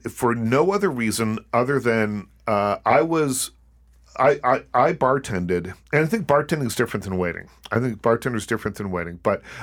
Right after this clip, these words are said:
um, I bartended in places where you had a lot of regulars, so I knew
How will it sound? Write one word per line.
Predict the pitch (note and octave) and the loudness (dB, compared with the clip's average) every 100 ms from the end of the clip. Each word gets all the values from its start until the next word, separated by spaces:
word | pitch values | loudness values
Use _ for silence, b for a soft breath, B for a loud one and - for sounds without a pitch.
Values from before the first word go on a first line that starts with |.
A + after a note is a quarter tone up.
| B | B
um, | A#2 A2+ - | 0 0 2
I | A#2 | 2
bartended | C#3+ C3 C#3 C#3+ B2+ A2 | 2 2 0 0 -2 -2
in | G#2 | -2
places | G2 G#2 G#2 G2 | -2 -2 -4 -2
where | A2 | 0
you | |
had | A2+ | 0
a | A2 | 2
lot | G#2 F#2+ | 0 2
of | |
regulars, | G2+ E2+ - - | 0 -2 -8 -2
so | A2+ | 0
I | |
knew | A2 C3+ C3 G2 | 4 4 4 0